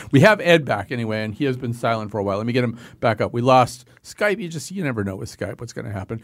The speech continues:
So, Ed, you've been listening to me rant and rave. Tell me, uh, what a fool I am.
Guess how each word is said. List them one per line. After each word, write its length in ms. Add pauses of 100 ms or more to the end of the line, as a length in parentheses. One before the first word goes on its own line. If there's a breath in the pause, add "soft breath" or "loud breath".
(200 loud breath)
So, 240
Ed, 320
you've 140
been 120
listening 280
to 80
me 140
rant 300
and 140
rave. 300
Tell 240
me, 220
uh, 80 (140)
what 340
a 60
fool 300
I 120
am. 400